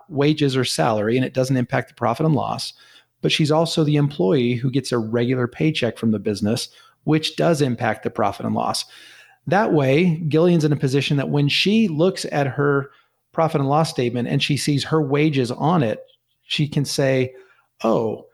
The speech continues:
maybe I want to pay somebody else to do some of these things that I'm currently being paid to do, and I can get a different employee to do it." Then my profit increases, my ability to take more cash out of the business increases, but my actual work goes down.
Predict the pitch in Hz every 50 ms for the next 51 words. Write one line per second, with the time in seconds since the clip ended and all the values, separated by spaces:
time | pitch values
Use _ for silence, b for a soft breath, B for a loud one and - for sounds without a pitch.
0 | _ _ _ _ _ _ _ _ - 135 156 220 262 262 247 220 180 175 190 180
1 | 170 160 160 165 165 156 - - 170 160 151 143 135 127 131 139 160 156 - -
2 | 131 120 123 117 - 135 123 120 117 123 117 - - - 127 123 110 117 123 139
3 | 156 156 - - 170 175 175 160 131 127 120 123 120 117 113 - 123 120 113 110
4 | 104 104 110 104 101 104 113 - 123 127 127 127 - 135 120 120 120 110 107 -
5 | 135 131 - 139 135 120 117 - - 120 117 110 107 - - 110 - 185 185 135
6 | 117 - - - _ _ _ _ _ _ _ _ _ _ _ - 170 190 190 160
7 | 143 135 123 - - - 185 190 175 - 170 151 151 151 139 - - 123 120 113
8 | - 127 127 127 135 123 120 123 120 117 147 151 156 160 151 - - 127 - 143
9 | 135 127 139 139 127 120 - 131 120 113 - 123 113 113 113 113 - 185 190 175
10 | 143 - - 120 110 - 123 113 - - 120 110 113 120 - 117 120 120 117 113
11 | - 113 113 113 117 113 110 107 - - - - 101 101 - - - 117 104 101
12 | 92 82 73 -